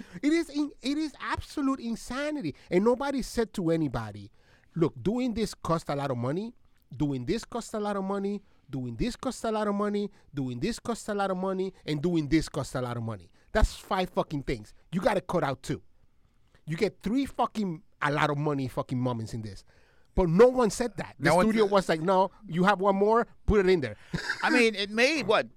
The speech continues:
Speaker 2: three hundred and forty million so
Speaker 1: No,
Speaker 2: far?
Speaker 1: no, no. That's, that's how much it costs to make.
Speaker 2: That's how much it costs to
Speaker 1: Let's
Speaker 2: make.
Speaker 1: say, let's see, let's see. Oh, shit. Let's see where we're at.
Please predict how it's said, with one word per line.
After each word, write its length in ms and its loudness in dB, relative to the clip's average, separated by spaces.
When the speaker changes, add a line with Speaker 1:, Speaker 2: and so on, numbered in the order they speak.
Speaker 2:
three 200 -6
hundred 280 -4
and 80 -12
forty 260 -4
million 320 -4
so 140 -6
Speaker 1:
No, 60 -6
Speaker 2:
far? 240 2
Speaker 1:
no, 100 4
no. 260 2
That's, 300 -4
that's 200 -6
how 100 -6
much 200 -6
it 120 -18
costs 300 -6
to 100 -12
make. 80 -4
Speaker 2:
That's 100 0
how 60 -6
much 100 -6
it 40 -16
costs 180 -10
to 40 -6
Speaker 1:
Let's 200 -2
Speaker 2:
make. 180 -6
Speaker 1:
say, 60 -14
let's 140 -8
see, 260 -14
let's 200 -10
see. 100 -14
Oh, 140 -12
shit. 320 -16
Let's 160 -10
see 160 -12
where 200 -10
we're 180 -8
at. 320 -10